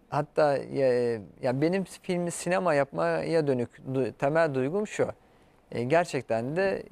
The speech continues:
e, film yapmaya devam edebilsek keşke. Ama yani çok ismimizin duyulmasının bir anlamı yok. Çünkü, e,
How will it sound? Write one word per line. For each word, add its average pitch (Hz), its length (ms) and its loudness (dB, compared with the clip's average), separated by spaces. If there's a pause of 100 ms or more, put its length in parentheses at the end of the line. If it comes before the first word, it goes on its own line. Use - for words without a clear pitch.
e, 113 460 -2 (540)
film 214 220 -2
yapmaya 165 380 4
devam 175 260 4
edebilsek 110 500 0
keşke. - 440 -4 (420)
Ama 214 300 2
yani 202 140 2
çok 185 280 -2
ismimizin 180 560 0
duyulmasının 175 560 2
bir 165 140 2
anlamı 190 260 0
yok. 143 160 0
Çünkü, 156 380 -2 (680)
e, 127 460 4